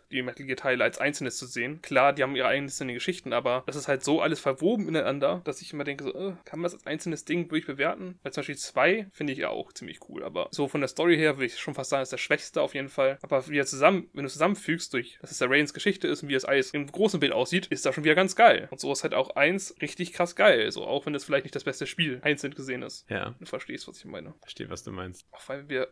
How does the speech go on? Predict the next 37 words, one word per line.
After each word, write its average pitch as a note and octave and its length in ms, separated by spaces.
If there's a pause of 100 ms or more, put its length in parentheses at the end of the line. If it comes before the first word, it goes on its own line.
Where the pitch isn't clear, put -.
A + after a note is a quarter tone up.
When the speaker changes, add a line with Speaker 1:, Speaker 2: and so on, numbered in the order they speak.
Speaker 1:
wenn D3+ 100
wir D3 80
Teil C#3+ 220
vier D#3 260
spielen, A#2 280
ne? F#3+ 280
Ich - 80
sagte, - 220
wenn, E3 200
wenn G3 120
wir G3 80
Teil - 180
Speaker 2:
Ja. C3+ 60
Speaker 1:
vier C3 240
spielen A2 340
und C#3+ 140
diese D3 160
ganzen C#3+ 500
Abschluss - 420
haben, B2 300 (460)
boy, B2 440
da D3 80
wirst D#3+ 220
du, E3 60
glaub D3 180
ich, C#3+ 80
ganze F3 240
Spiele F3 240
nochmal D3+ 200
einzeln E3 300
mehr D3+ 160
wertschätzen D3 380
können, A#2 240
als D3+ 200
diese C3 200
eine C3+ 160
Geschichte. B2+ 400